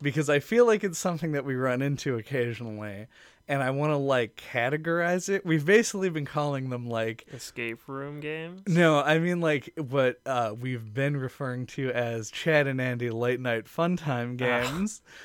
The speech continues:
Speaker 1: Just, like, a game that you can pl-, go all the way through in, like, less than two hours.
Speaker 2: Mm-hmm.
Speaker 1: Like a popcorn game, like a snack game.
Speaker 2: Mm, I don't like either of those.
Speaker 1: No, I don't either. That's why we need to come up with a
Speaker 2: Okay.
Speaker 1: name.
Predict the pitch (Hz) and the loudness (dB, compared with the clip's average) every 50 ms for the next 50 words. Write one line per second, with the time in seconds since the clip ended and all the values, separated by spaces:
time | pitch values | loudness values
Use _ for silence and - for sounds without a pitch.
0 | - - - - - 143 175 190 - - 240 240 - 208 180 147 139 143 165 180 | -20 -20 -20 -10 -2 2 2 2 4 4 4 4 4 0 -2 -2 -2 0 0 0
1 | 196 202 208 214 214 214 196 170 160 160 151 170 156 147 143 - - 156 135 120 | 2 0 0 0 -2 -4 -4 -2 -2 -2 -2 -2 -4 -6 -8 -6 -4 -4 -4 -4
2 | - - - - - 170 127 - _ _ _ - 165 139 170 170 170 - - 147 | -6 -10 -14 -12 -12 -12 -14 -14 _ _ _ -8 -2 2 4 6 6 6 6 6
3 | 156 170 165 180 180 175 175 165 160 156 - - - 147 143 143 147 156 156 160 | 4 4 2 0 -2 2 2 4 2 2 0 -4 -8 -4 -2 0 0 0 0 0
4 | 160 151 139 135 135 127 123 117 - - - _ - 110 113 120 123 131 131 - | 0 -2 -2 -4 -2 -4 -4 -4 -6 -14 -20 _ -16 -12 -4 -2 0 0 0 -2
5 | - - 156 151 147 139 - - - 151 135 123 117 120 131 143 160 170 170 170 | -4 -4 -2 -2 -2 -2 -4 -4 -2 0 0 2 2 0 0 -2 -4 -6 -6 -8
6 | 165 - - - _ - 127 123 117 113 113 107 170 143 123 101 - - - 180 | -10 -12 -14 -14 _ -12 -10 -10 -10 -10 -8 -6 -6 -4 -6 -6 -8 -4 0 0
7 | 175 185 - _ - - 202 196 196 196 196 190 190 196 202 208 214 220 214 220 | 0 0 -2 _ -6 -4 -2 0 0 0 0 0 0 0 0 0 0 -2 -4 -8
8 | 220 - _ - 170 156 - 127 117 - - - - 151 156 147 160 160 - - | -10 -14 _ -4 -2 0 0 0 -2 -2 -4 -4 -2 -2 0 0 -2 -2 -6 -10
9 | - 180 170 185 185 185 190 190 190 196 196 196 196 196 - _ _ _ _ _ | -10 -6 -4 -2 0 0 0 0 -2 -4 -6 -8 -8 -10 -14 _ _ _ _ _
10 | 151 151 147 147 147 147 139 131 135 135 131 135 131 127 123 120 117 113 113 113 | -14 -12 -10 -10 -10 -10 -10 -6 -6 -4 -4 -4 -4 -4 -4 -4 -6 -6 -10 -10
11 | 110 113 110 110 107 107 107 110 107 107 110 - - - 175 170 165 165 160 151 | -8 -6 -8 -8 -8 -8 -8 -6 -6 -6 -8 -10 -8 -2 2 4 6 6 6 6
12 | 143 156 160 160 156 156 160 156 156 139 135 127 123 139 156 143 160 170 156 143 | 6 6 6 6 4 4 2 2 0 0 -2 0 2 2 2 2 2 2 2 2
13 | 143 143 139 127 123 - 143 135 123 117 110 104 98 127 117 113 117 117 120 104 | 0 -2 -4 -4 -6 -6 -6 -6 -4 -6 -6 -4 -2 -2 -2 -2 -2 -4 -4 -2
14 | 104 107 117 151 | -2 -2 -2 -4